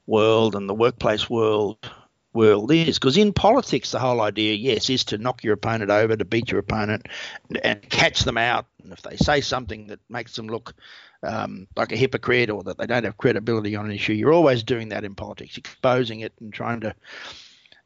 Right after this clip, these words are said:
And so that was a part of political campaigning, which seems to now have been transferred from that robust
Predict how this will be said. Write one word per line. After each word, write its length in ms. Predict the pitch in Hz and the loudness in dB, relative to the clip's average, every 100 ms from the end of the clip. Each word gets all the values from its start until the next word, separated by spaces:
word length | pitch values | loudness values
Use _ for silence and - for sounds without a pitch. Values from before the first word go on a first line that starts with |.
| _ | _
And 100 | 113 - _ - | -12 -12 _ -2
so 140 | 120 | 2
that 120 | 151 | 4
was 100 | 175 | 4
a 40 | 139 | 2
part 300 | - 135 120 | 2 2 2
of 160 | 104 | -2
political 420 | - 120 113 110 | -4 -4 -4 -8
campaigning, 600 | 107 113 104 - 131 123 | -8 -6 -6 -2 0 0
which 160 | 113 - | -4 -4
seems 440 | - 180 220 - - | 2 2 2 -2 -4
to 60 | |
now 680 | 117 117 156 131 - - - - - - - _ _ _ _ _ _ | -2 0 2 0 -4 -14 -14 -12 -12 -16 -20 _ _ _ _ _ _
have 200 | - 117 | -10 -8
been 180 | 120 117 | -6 -6
transferred 720 | - 143 185 - 104 85 - | 0 2 2 0 -6 -6 -8
from 220 | - 120 | -8 -4
that 220 | 113 110 _ | -2 -2 _
robust 680 | 117 127 135 127 113 107 - | -2 4 4 4 2 2 -2